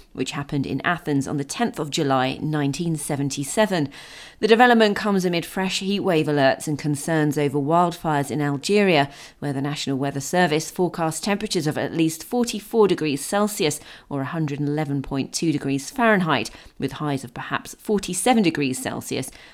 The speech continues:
or a hundred sixteen point six degrees Fahrenheit. The extent of the massive forest blazes in the North African country were clearly visible from space and published on Tuesday by nasa.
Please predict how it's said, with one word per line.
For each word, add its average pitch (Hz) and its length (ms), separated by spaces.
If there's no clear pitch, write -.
or - 180
a - 60
hundred 147 360
sixteen 165 540
point 147 260
six - 320
degrees 139 400
Fahrenheit. 139 600
The 240 80
extent 262 420
of 214 60
the 185 60
massive 180 400
forest 196 540
blazes 139 540
in 143 100
the 143 100
North 147 280
African 139 480
country 170 480
were 147 100
clearly 208 480
visible 170 460
from 147 200
space 170 520
and 143 100
published 151 460
on 139 140
Tuesday 175 440
by 135 160
nasa. 151 540